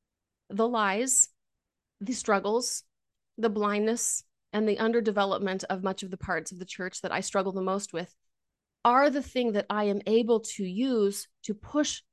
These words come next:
up against that, in fact, creates in me the woman I am becoming.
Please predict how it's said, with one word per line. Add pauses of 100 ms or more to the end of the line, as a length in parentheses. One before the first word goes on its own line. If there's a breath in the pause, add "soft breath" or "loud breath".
up
against (540)
that,
in
fact, (140)
creates
in
me
the
woman
I
am
becoming.